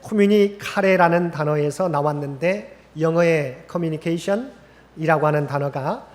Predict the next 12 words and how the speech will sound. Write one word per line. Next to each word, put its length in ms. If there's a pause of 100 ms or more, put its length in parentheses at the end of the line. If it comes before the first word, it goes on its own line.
(160)
이 140
단어에서 880
파생되었습니다. 1000 (1120)
그런데 200
이 320 (200)
의사소통의 640
의미인 540
커뮤니케이션의, 1160 (300)
에, 120
단어를 420
분해해 440
보면 540